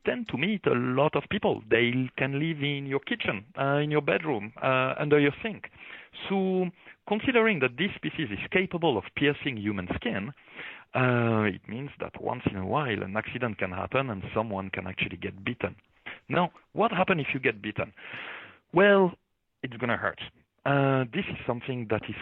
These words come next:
quite consistent for all the, the victims we've, we've interviewed.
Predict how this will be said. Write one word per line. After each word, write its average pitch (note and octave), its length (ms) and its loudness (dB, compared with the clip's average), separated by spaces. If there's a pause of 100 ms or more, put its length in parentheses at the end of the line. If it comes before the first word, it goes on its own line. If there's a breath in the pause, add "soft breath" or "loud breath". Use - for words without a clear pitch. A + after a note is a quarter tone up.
quite D3+ 260 2
consistent - 580 -4 (320)
for G2+ 400 2
all D3+ 260 6
the, A2 440 4
the G#2 140 0
victims A#2 400 0 (140)
we've, G#2 220 4 (180)
we've A2+ 160 4
interviewed. A2 480 2